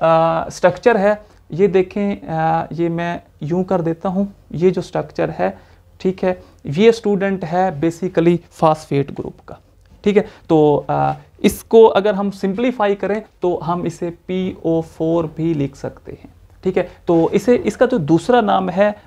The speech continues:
जो फॉस्फेट ग्रुप है, इसे फास्फोरिक एसिड भी कहते हैं। मीन हम यूँ लिख सकते हैं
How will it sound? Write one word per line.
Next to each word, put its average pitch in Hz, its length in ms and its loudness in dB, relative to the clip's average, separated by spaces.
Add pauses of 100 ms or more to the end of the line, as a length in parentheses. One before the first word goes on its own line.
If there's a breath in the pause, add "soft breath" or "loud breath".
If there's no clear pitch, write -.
जो 170 140 0
फॉस्फेट 180 520 2
ग्रुप 190 300 -2
है, 196 180 -2 (100)
इसे 233 220 -2
फास्फोरिक 240 600 -2
एसिड 226 300 0
भी 214 200 0
कहते 170 320 -6
हैं। 165 300 -6 (180 soft breath)
मीन 175 300 -6
हम 170 320 -6
यूँ 170 160 -6
लिख 170 160 -4
सकते 170 300 -8
हैं 185 300 -8